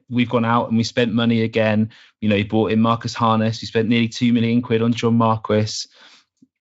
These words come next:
This season is promotion or bust for us in the level that I think the fan base expects us to get promoted this season.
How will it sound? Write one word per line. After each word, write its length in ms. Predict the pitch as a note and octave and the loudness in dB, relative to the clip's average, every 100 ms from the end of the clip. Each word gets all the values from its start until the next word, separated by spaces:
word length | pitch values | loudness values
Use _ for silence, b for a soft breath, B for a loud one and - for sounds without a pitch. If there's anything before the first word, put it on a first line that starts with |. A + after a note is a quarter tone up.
| _ _ | _ _
This 280 | A2+ C#3+ C#3+ | -2 0 0
season 320 | C#3+ C#3+ A#2 | 2 2 2
is 80 | G#2 | 0
promotion 540 | - A2 B2 A#2+ G#2 | 0 0 2 0 -2
or 100 | F#2+ | -2
bust 380 | F#2 A2 A2 - | 0 0 -2 -6
for 120 | F2+ | -6
us 340 | E2 G#2+ - - - | -4 -4 -6 -12 -4
in 100 | A#2 | 0
the 60 | A#2 | 2
level 340 | B2 A#2 A#2 | 2 0 -2
that 300 | G#2+ G#2 - b b b _ _ _ _ _ _ | 0 0 -2 b b b _ _ _ _ _ _
I 100 | A#2 | -8
think 380 | - C3+ B2 - _ - | -2 0 0 -2 _ -10
the 120 | - | -8
fan 320 | A#2 C3+ B2+ B2 | -4 -2 0 0
base 260 | G#2 G2 | -2 -6
expects 520 | - - - A2+ - | -10 -6 -4 -4 -6
us 140 | A2 - | -8 -4
to 60 | G#2+ | -4
get 160 | G#2 | -4
promoted 420 | - G#2 G2+ F#2+ G2 | -4 -2 0 -2 -4
this 160 | G2+ | -4
season. 600 | G#2+ G2 G2 G#2 G2 F#2+ | 0 0 0 -2 -4 -6